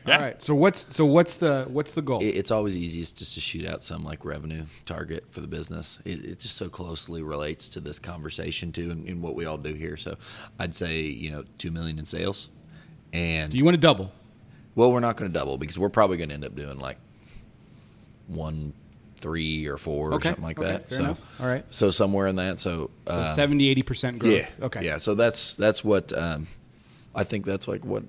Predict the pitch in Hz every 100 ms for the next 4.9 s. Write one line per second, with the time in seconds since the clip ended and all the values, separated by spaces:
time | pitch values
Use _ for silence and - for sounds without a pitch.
0 | - - 104 104 104 117 - - - -
1 | - 98 107 107 107 110 107 - 95 87
2 | 85 - - 85 85 85 85 76 - 55
3 | 71 - 76 78 - 156 - - - -
4 | 127 90 113 80 87 92 85 -